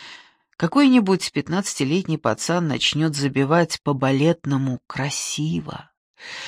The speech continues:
между тренировками читать Лермонтова — и ещё наймёт репетитора учить гаммы. Футболисты будут образованными». И почему-то засмеялся своим отдельным демоническим смехом.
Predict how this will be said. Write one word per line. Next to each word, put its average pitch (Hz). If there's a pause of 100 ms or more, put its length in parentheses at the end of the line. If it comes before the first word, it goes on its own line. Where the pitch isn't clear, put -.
(120)
между 202
тренировками 214
читать 170
Лермонтова — 143 (500)
и 190
ещё 208
наймёт 202
репетитора 180
учить 170
гаммы. 175 (540)
Футболисты 214
будут 240
образованными». 208 (2250)
И -
почему-то 175
засмеялся 151
своим 127
отдельным 151
демоническим 139
смехом. -